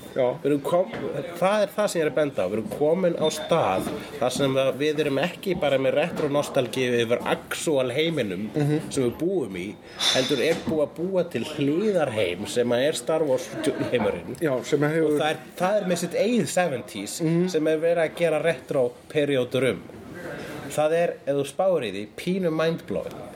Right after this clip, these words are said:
Speaker 2: Við erum að horfa á retro, við erum að horfa á periódur úr heimi sem er ekki til.
Speaker 1: Ég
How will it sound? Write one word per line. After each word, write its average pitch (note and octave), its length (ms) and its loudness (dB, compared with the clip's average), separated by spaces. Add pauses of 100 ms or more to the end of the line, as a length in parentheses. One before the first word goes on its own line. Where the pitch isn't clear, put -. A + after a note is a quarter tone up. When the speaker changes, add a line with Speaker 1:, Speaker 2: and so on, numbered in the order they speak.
(1500)
Speaker 2:
Við C#3 100 4
erum C#3+ 160 2
að C3+ 80 0
horfa D3+ 220 2
á C3 80 0
retro, D#3+ 500 0 (560)
við C3+ 100 2
erum C3 140 2
að B2+ 100 -4
horfa D#3+ 400 4
á A#2+ 100 4 (140)
periódur A2+ 920 0
úr A2 120 2
heimi A2 520 2
sem A#2+ 140 2
er A2 60 2
ekki G#2+ 140 -4
til. A2+ 240 0 (380)
Speaker 1:
Ég A#2 400 2